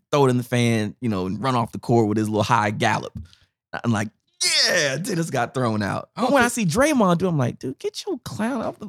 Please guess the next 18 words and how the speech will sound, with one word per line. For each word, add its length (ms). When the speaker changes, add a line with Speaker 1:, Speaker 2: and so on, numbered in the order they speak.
Speaker 1:
off 160
the 80
court." 540
Speaker 2:
'Cause 160
that's 240
actually 420
who 200
Dennis 420
is, 280
though. 140
I 60
don't 160
think 180
that's 220
who 160
Draymond 560
is. 200
Dennis 540